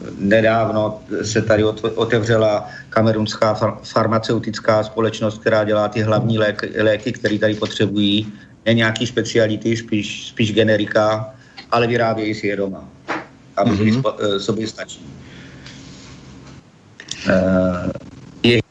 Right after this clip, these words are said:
Speaker 1: ještě k té soběstačnosti taková zajímavá specialita.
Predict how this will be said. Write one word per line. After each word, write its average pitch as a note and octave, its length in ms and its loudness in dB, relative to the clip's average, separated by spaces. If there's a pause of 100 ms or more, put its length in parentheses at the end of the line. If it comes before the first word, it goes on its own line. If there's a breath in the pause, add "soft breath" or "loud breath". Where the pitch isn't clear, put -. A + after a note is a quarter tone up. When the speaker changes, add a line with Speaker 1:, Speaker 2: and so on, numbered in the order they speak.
Speaker 1:
ještě A#2+ 300 2
k C3+ 120 -4
té D3+ 180 4
soběstačnosti B2+ 920 0
taková C3 580 2 (440)
zajímavá A#2+ 1080 0 (680 loud breath)
specialita. A#2+ 1040 0